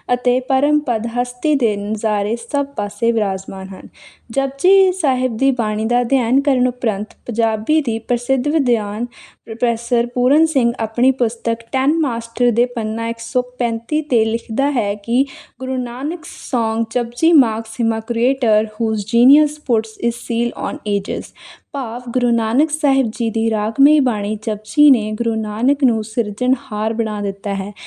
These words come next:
ਅਤੇ ਜਿਸ ਦੀ ਸ਼੍ਰੇਸ਼ਟ ਬੁੱਧੀ ਨੇ ਸਮੇਂ ਨੂੰ ਮੋਹਰਬੰਦ ਕਰ ਦਿੱਤਾ ਹੈ। ਬੰਗਾਲੀਆਂ ਨੇ ਜਦ ਜਪਜੀ ਸਾਹਿਬ ਦਾ ਅਧਿਐਨ ਕੀਤਾ ਤਾਂ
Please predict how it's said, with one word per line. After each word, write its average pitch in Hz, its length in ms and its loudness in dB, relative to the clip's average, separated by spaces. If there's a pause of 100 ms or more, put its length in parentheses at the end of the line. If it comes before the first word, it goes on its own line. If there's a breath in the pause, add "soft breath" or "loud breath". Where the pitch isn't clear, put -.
(300 loud breath)
ਅਤੇ 226 200 0
ਜਿਸ 220 220 -4
ਦੀ 226 200 -2
ਸ਼੍ਰੇਸ਼ਟ 240 560 0
ਬੁੱਧੀ 240 400 0
ਨੇ 220 220 0
ਸਮੇਂ 262 480 2
ਨੂੰ 214 260 2
ਮੋਹਰਬੰਦ 226 600 -2
ਕਰ 202 160 -4
ਦਿੱਤਾ 202 380 -8
ਹੈ। 190 160 -12 (420 loud breath)
ਬੰਗਾਲੀਆਂ 233 680 0
ਨੇ 311 120 0
ਜਦ 262 220 -2
ਜਪਜੀ 226 400 0
ਸਾਹਿਬ 240 340 -2
ਦਾ 233 120 2
ਅਧਿਐਨ 214 380 -2
ਕੀਤਾ 214 500 0
ਤਾਂ 247 200 -4